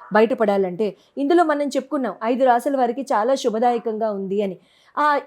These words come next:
ఐ-, మిగతా ఏడు రాశుల వాళ్ళందరికీ కూడాను కాస్త, ఆ, ఆ, మిక్స్ మ్యాచ్‌గా ఉంది అని చెప్పుకున్నాం. So వీళ్ళందరూ కూడా, ఆ, కామన్‌గా, ఆ, ఈ, ఆ, రాశుల వాళ్ళందరూ పాటించవలసిన నియమాలు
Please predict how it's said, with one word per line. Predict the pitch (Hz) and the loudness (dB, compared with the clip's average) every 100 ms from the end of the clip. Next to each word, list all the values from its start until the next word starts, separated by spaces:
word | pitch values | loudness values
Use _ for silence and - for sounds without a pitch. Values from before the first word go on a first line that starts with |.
| - | 2
ఐ-, | 226 226 | 0 0
మిగతా | 240 294 381 | -2 4 4
ఏడు | 330 294 311 | 4 2 0
రాశుల | 294 285 294 269 | 2 2 2 2
వాళ్ళందరికీ | 254 240 226 240 233 226 | 2 0 0 -2 -2 -2
కూడాను | 208 208 226 | 0 0 0
కాస్త, | 269 269 269 262 262 - - _ - | 0 0 -2 4 2 2 -8 _ -2
ఆ, | 254 247 226 220 - _ 262 | 2 4 4 0 -6 _ -6
ఆ, | 262 240 240 - 269 277 165 | -4 -2 -4 0 2 2 -2
మిక్స్ | 311 349 - | -4 -4 -2
మ్యాచ్‌గా | 294 269 269 262 233 | 0 0 2 0 0
ఉంది | 214 220 | -2 0
అని | 202 | -2
చెప్పుకున్నాం. | 240 - - 196 180 _ _ - | 0 -2 -2 -4 -6 _ _ -2
So | 370 | 0
వీళ్ళందరూ | 349 311 285 311 381 | 2 2 0 0 0
కూడా, | 370 294 269 277 277 _ - | 0 0 0 0 -2 _ -8
ఆ, | 226 233 226 - | -2 0 -2 2
కామన్‌గా, | 262 277 370 403 359 262 - - _ - 247 | 2 4 2 0 0 0 -2 -8 _ -6 -2
ఆ, | 247 226 220 226 - | 0 -2 -4 -8 -2
ఈ, | 285 269 262 - | 0 0 -2 -2
ఆ, | 226 220 | 0 0
రాశుల | 226 240 277 | 2 2 2
వాళ్ళందరూ | 262 226 220 247 | 2 2 2 0
పాటించవలసిన | 233 208 220 226 226 214 233 214 | 2 0 0 -2 -2 -2 -2 -4
నియమాలు | 202 220 294 254 | -4 -2 0 0